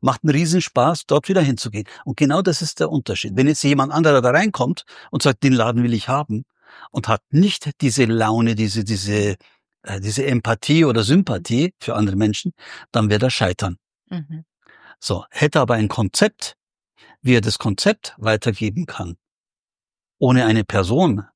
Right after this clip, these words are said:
Speaker 1: in den
Speaker 2: Mhm.
Speaker 1: Vordergrund zu stellen, dann wird das Konzept funktionieren. Und genau das ist in diesem Buch erklärt.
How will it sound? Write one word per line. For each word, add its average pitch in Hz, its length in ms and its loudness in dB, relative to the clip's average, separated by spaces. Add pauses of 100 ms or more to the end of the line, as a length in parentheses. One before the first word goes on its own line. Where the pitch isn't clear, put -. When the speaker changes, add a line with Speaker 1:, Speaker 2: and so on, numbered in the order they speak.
Speaker 1:
in 107 100 -2
den - 40 2
Speaker 2:
Mhm. 95 40 -2
Speaker 1:
Vordergrund 104 460 -2
zu 113 80 -4
stellen, 135 300 -2 (320)
dann 117 200 2
wird 139 140 0
das 160 140 -2
Konzept - 460 0
funktionieren. 95 640 -4 (420)
Und - 80 -16
genau 101 360 2
das 156 260 0
ist - 280 -8
in 135 100 0
diesem 123 340 0
Buch 98 300 -12
erklärt. - 460 -10